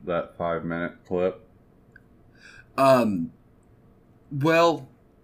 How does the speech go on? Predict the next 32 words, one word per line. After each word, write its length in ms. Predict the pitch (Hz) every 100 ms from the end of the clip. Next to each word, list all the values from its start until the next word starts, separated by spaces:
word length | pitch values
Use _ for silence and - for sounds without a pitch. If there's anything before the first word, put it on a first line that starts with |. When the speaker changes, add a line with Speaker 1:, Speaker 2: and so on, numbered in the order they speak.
| -
Speaker 2:
I, 160 | 143 143
I, 300 | 139 156 131
I 40 |
made 240 | 151 185 185
you 80 |
watch 360 | 143 104 110 110
it 80 | 110
so 160 | - 127
you 260 | 107 113
would 320 | 113 101 104 98
see 260 | - 113
what 260 | 104 104 104
the 100 | 95
Mir 340 | 90 98 101
subs 360 | 110 123 120 123
are 100 | 131
like, 320 | 127 135 131
'cause, 320 | - 110 98 - - -
Speaker 1:
Mm. 160 | 101
Speaker 2:
like, 160 | 95 90
when 160 | 120 127
Cam-, 420 | 143 151 123 127
when 180 | 123 127
James 260 | 120 151 151
Cameron 340 | - 131 113
actually 340 | 104 98 - 110
made 300 | 95 98 95
Titanic, 640 | - 90 85 107 95 82 - - - -
he 200 | - 160
used 440 | 131 120 127 127
the 120 | 120 104
actual 580 | 101 107 - 117 101